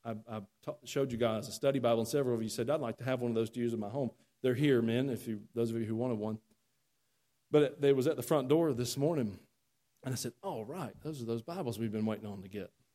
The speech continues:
Like early Christmas for a preacher, a whole box of Bibles, you know. Not that they're even mine, but it was just neat to tote 'em. But as soon as I picked them up, I thought, "Oh, where's Stephen?" <laughs> That was the first thing that came to my mind. If he's around, he could tote these out there.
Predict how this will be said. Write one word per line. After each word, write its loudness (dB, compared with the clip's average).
Like -10
early 4
Christmas 0
for -6
a -8
preacher, -2
a -16
whole 0
box -6
of -10
Bibles, -8
you -8
know. -10
Not -2
that -4
they're 4
even 4
mine, 6
but 0
it -2
was -2
just -4
neat 0
to -10
tote -6
'em. -4
But 2
as 4
soon 12
as 8
I 10
picked 2
them 6
up, 6
I 4
thought, -2
"Oh, -10
where's -4
Stephen?" -4
<laughs> -10
That 0
was -2
the 4
first 12
thing 12
that 2
came 8
to 4
my 10
mind. 8
If -4
he's 8
around, 10
he 12
could 4
tote 8
these 2
out -4
there. 0